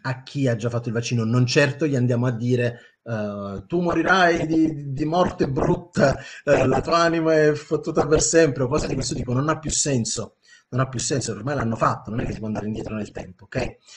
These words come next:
Quindi questa è un'altra cosa che secondo me va evitato. Il grande salto quantico, quindi questo che abbiamo visto finora è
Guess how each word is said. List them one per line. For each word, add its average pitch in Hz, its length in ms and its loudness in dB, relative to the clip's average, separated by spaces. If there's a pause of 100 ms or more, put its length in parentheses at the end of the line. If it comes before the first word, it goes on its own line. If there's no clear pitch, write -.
(220)
Quindi - 560 -2 (180)
questa - 380 -2
è - 20 0
un'altra 123 380 -2
cosa 120 340 -4
che 110 320 -8
secondo 113 320 -6
me 104 140 -6
va 104 100 -4
evitato. - 520 -10 (1000)
Il 170 160 4
grande 226 320 8
salto - 360 6
quantico, 143 760 4
quindi - 180 2
questo - 220 4
che 170 80 4
abbiamo 147 160 4
visto 123 220 0
finora 135 320 2
è - 340 0